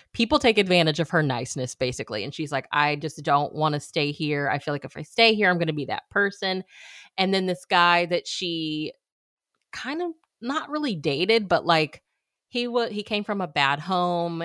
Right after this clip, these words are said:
and she just, they kind of hung out, and she kinda looked out for him, and she was really nice to him.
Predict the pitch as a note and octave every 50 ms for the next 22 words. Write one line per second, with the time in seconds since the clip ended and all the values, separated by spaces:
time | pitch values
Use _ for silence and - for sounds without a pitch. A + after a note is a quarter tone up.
0 | - - - D3+ D3+ C#3+ C#3 C3+ C3+ C3+ C3+ B2+ - A3+ G#3+ B3 A#3 - - G#3+
1 | A3+ A3+ - - C#4 C4+ C4+ A#3+ - A3+ G#3+ G#3+ G3+ F#3+ F#3 F3+ F3+ F3 E3+ D#3+
2 | D#3 - - C#3+ - D3 - - - - D3 - _ - A3 B3+ B3+ B3 - -
3 | A3 A3 G3+ G3+ F#3+ F3 E3 - - D#3+ - - - - - - - - G#3+ B3+
4 | C#4+ D4 D4 C#4 C#4 - - C#4 B3+ C4 B3+ B3 A#3+ A#3+ A#3+